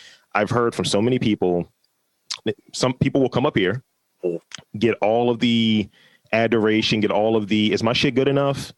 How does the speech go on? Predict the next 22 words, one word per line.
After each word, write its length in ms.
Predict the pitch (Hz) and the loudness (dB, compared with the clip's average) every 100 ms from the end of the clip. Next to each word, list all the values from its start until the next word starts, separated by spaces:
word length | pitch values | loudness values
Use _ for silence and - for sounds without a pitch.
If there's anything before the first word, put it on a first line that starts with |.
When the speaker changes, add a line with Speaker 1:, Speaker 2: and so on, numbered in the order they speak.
| _ | _
Speaker 2:
Mm-hmm. 240 | - 87 85 - | -4 -2 -2 -4
Speaker 1:
And 120 | 107 107 | -4 0
then 140 | 117 | 0
they 60 | 110 | 0
use 260 | 110 107 | 2 2
that 120 | 107 101 | 0 0
to 60 | |
go 140 | 104 104 | 0 0
to 140 | 110 | -2
a 40 | |
Philadelphia. 680 | - 110 101 98 98 - 98 95 | 0 0 2 2 0 0 0 2
They 60 | |
use 180 | 95 98 | 0 0
that 80 | 95 | 0
to 60 | 90 | 0
go 80 | 95 | 0
to 140 | 104 | 0
a 40 | |
New 100 | 95 | 0
York 360 | 92 98 101 92 - - - | 2 2 2 -2 -8 -16 -6
Speaker 2:
Yeah. 80 | - | -2
Speaker 1:
because 520 | - 110 101 95 - | 0 2 2 0 -2